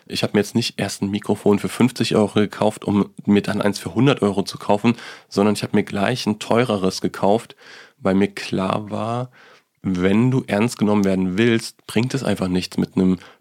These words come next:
billigen Mikrofon anzufangen. Das heißt nicht, dass die billigen schlecht sind. Du kannst heutzutage schon mit einem fünfzig Euro Mikrofon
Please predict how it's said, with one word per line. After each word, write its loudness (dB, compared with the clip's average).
billigen 0
Mikrofon 0
anzufangen. -2
Das -6
heißt -2
nicht, 0
dass -4
die -2
billigen 2
schlecht -2
sind. 0
Du -2
kannst -2
heutzutage 0
schon 2
mit -4
einem 0
fünfzig -4
Euro -2
Mikrofon 2